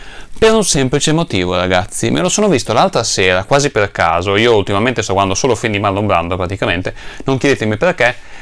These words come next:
ma c'ho sta fissa adesso e, e mi sono messo a vedere un po' tutti. Vabbè, Il Selvaggio, Un trama chiamato Desiderio è uno dei miei film preferiti in assoluto.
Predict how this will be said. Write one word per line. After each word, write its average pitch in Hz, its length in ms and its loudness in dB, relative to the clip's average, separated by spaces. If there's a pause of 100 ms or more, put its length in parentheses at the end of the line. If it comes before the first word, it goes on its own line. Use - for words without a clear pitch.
(120)
ma 123 320 4
c'ho 120 140 -2
sta 107 180 -2
fissa 101 320 -2
adesso 95 500 -2
e, 57 560 -2
e - 80 0
mi 175 80 2
sono 113 160 0
messo 107 120 -2
a 120 40 0
vedere 104 180 2
un 101 80 -2
po' 101 120 -2
tutti. 98 340 -2
Vabbè, 90 300 2
Il 85 80 -4
Selvaggio, 139 840 4
Un 107 140 0
trama 104 160 -2
chiamato 104 200 -2
Desiderio 104 520 4
è 95 80 2
uno 104 140 0
dei 95 100 0
miei 92 120 0
film 101 160 -2
preferiti 92 460 0
in 87 60 -4
assoluto. 95 640 -2